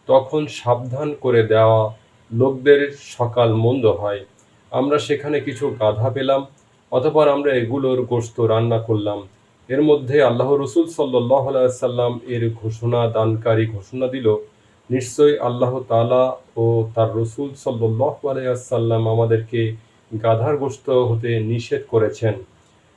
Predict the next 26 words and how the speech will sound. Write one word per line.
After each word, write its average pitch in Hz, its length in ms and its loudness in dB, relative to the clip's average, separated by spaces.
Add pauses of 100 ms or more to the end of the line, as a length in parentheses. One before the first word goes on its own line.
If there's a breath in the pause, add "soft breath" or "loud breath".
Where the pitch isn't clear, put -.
(100)
ডেকগুলো 143 540 4
উল্টে 127 340 0
দেওয়া 127 220 6
হলো 139 420 -2 (300)
তার 120 220 4
সামগ্রী 120 680 -2
সহ। 113 420 0 (260)
আলী 127 260 -2
সুফিয়ান 156 880 0
সূত্রে 156 380 -2
নবী 147 220 0
সাল্লাল্লাহু 131 600 0
আলাইহি 151 180 0
ওয়াসাল্লাম 131 520 -4
তার 113 240 -2
দু 117 200 -6
হাত 117 300 -2
উপরে 110 360 -2
উঠান 113 540 -6
বর্ণনায় 110 600 -4 (560 soft breath)
আব্দুল্লাহ 123 400 0
ইবনু 127 520 -2
মুহাম্মদ 135 580 0
রাহমাতুল্লাহ 120 600 -4
আলাইহি 123 540 -4
এর 113 320 -2